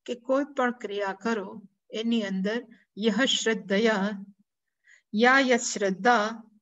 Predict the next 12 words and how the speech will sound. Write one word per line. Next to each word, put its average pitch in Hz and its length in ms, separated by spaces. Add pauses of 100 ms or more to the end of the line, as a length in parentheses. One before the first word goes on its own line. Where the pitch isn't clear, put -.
(120)
એ 233 100
વ્યક્તિ 214 440
તત્શ્રદ્ધ 226 800
એવ. 214 200 (500)
જેવું 240 560
જેની 233 440
શ્રદ્ધા, 202 680 (340)
ત્યાં 269 220
પણ 285 180
શ્રદ્ધાનો 240 680
અર્થ 247 300
છે 226 340